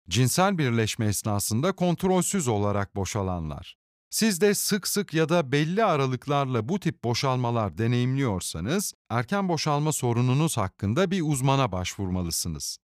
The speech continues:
Peki erken boşalmanın sebepleri neler olabilir? Öncelikli olarak sorunun kaynağında herhangi bir fizyolojik ya da biyolojik etken olup olmadığını belirliyoruz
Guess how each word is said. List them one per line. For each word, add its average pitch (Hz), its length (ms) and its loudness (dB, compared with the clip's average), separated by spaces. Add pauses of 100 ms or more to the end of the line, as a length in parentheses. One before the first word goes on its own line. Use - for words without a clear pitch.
(300)
Peki 123 220 0
erken 139 420 2
boşalmanın 127 520 0
sebepleri 127 640 0
neler 208 280 2
olabilir? 82 680 -6 (420)
Öncelikli 131 520 2
olarak 151 440 2
sorunun 143 440 0
kaynağında 131 920 0
herhangi 143 560 -2
bir 135 80 -2
fizyolojik 120 800 0
ya 131 140 2
da 127 160 2
biyolojik 120 540 0
etken 123 320 0
olup 113 300 0
olmadığını 107 640 0
belirliyoruz 95 840 -2